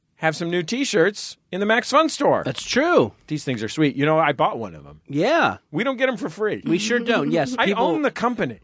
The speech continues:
Speaker 2: when people ask me if I can hook them up with the free Jordan Jesse Go T-shirt, I say, "It's rude of you to ask."
Speaker 1: Yes, number
Speaker 2: And
Speaker 1: one.
Speaker 2: and then two, I can't, I couldn't help you even if you were a polite person because,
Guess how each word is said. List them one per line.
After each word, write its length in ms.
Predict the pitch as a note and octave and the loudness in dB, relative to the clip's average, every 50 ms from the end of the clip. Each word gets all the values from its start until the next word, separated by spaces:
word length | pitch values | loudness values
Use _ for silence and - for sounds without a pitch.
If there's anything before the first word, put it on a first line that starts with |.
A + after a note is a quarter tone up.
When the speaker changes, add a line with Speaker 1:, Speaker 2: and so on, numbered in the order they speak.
| - - | -4 0
Speaker 2:
when 220 | F3 F#3+ F#3 E3 | 0 0 0 -2
people 480 | D#3+ - C4 C4 A3 C4 B3 A#3+ A#3 F#3+ | -2 -2 -2 0 0 2 2 2 2 2
ask 340 | F#3 F#3 F#3 F#3+ - - | 2 2 2 0 0 -2
me 240 | G3 F3+ E3+ E3+ E3 | -2 2 2 4 2
if 120 | E3 D#3+ - | 2 2 0
I 120 | E3 D#3+ | -2 -2
can 140 | D#3 D#3 B2 | -2 -4 -6
hook 360 | - D3+ - A#3 A#3 - - | -6 -2 0 0 0 0 0
them 200 | - G#3 F#3+ F#3+ | 0 0 2 2
up 220 | F#3 F3 E3 - | 2 0 0 -2
with 100 | D#3 C#3 | -6 -8
the 80 | C#3+ C#3 | -8 -8
free 220 | - - D#3+ D3 | -4 -2 0 0
Jordan 260 | C3+ C#3+ D3 C#3 C#3 C3+ | 0 0 -2 -2 -2 -2
Jesse 240 | C#3 C3+ - C3+ | -4 -4 -4 -6
Go 160 | A#2+ B2+ B2 A#2 | -6 -6 -6 -6
T-shirt, 460 | - - D3 C#3 - - G2 F#2 - - | -6 -8 -10 -8 -8 -10 -10 -10 -4 -2
I 140 | D3 E3 | 0 0
say, 540 | E3+ D#3+ - - C#3+ B2+ B2 A#2+ A#2 A2+ A2+ _ _ _ _ _ _ _ _ _ _ _ _ _ _ _ _ _ _ _ - D#3+ D3+ - - | 0 -2 -2 -2 0 0 0 -2 -4 -6 -8 _ _ _ _ _ _ _ _ _ _ _ _ _ _ _ _ _ _ _ -8 -8 -6 -6 -6
"It's 140 | - - D3+ | -6 -4 -2
rude 220 | E3 F#3 G3+ G3+ | 0 2 2 2
of 100 | G3+ E3+ | 2 2
you 140 | F#3 F#3 F3 | 2 2 4
to 100 | E3 C3+ | 4 2
ask." 420 | A2+ A2 G2+ G#2+ A2+ - - - | 0 -2 -6 -8 -10 -12 -10 -4
Speaker 1:
Yes, 360 | D#3 C#3+ A#2+ A2 D3 - - | -2 0 0 0 -2 -4 -4
number 240 | D#3+ D3+ C#3+ D#3 E3 | -2 0 0 2 2
Speaker 2:
And 60 | C#3+ A2+ | 0 0
Speaker 1:
one. 200 | G2+ G2 G2+ - - - - | -2 -4 -6 -10 -14 -8 -4
Speaker 2:
and 180 | E3+ D#3+ D#3+ D#3+ | -2 0 2 2
then 140 | D#3+ D#3 D3+ | 2 0 0
two, 520 | - - B3 A#3+ F#3+ E3+ D#3 D3+ D#3+ - - - | 0 0 2 2 4 2 2 0 -2 -4 -8 -6
I 120 | C3 D3+ | -4 -4
can't, 340 | D3 - F#3+ G3+ G3+ G3+ - _ - | -2 0 0 0 0 0 -2 _ -6
I 60 | E3 | -6
couldn't 300 | E3 - A#3 B3+ A#3 G#3+ | -2 -2 -2 0 0 0
help 200 | G#3 G#3 F#3+ - | 0 0 0 -2
you 120 | G3+ G3+ | -2 -2
even 200 | G3 F#3+ F#3+ F3+ | 0 2 2 2
if 120 | F3+ E3+ - | 2 0 -2
you 100 | F3+ E3 | 0 2
were 100 | E3 D#3+ | 2 2
a 60 | D3+ | 2
polite 360 | - D3+ D3 C3 A#2 - - | 0 -4 -6 -6 -6 -8 -10
person 380 | - A#2 D#2 - - F2 F#2+ G2+ | -12 -12 -10 -10 -10 -12 -12 -12
because, 400 | G#2+ A2+ - B2+ A2+ A2 A2 | -12 -10 -6 -4 -4 -4 -6